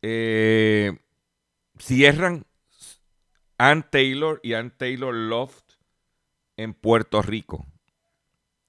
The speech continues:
Cierran. Anun-, cierre de la ropa de tienda de, eh, ropa de, tienda de ropa de mujer y accesorios. Ann Taylor y Ann Taylor Loft están cerrando todas sus tiendas en Puerto Rico. Están ubicadas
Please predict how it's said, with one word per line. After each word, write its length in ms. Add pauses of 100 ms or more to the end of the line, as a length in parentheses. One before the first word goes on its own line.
(720)
Cierran. 600 (140)
Anun-, 320
cierre 640 (140)
de 180
la 140
ropa 560
de 180
tienda 480
de, 540 (400)
eh, 160
ropa 320
de, 680
tienda 280
de 100
ropa 320
de 60
mujer 520 (240)
y 100
accesorios. 720 (580)
Ann 260
Taylor 640
y 160
Ann 280
Taylor 400
Loft 580 (1600)
están 320
cerrando 420
todas 320
sus 160
tiendas 300
en 100
Puerto 300
Rico. 340
Están 260
ubicadas 680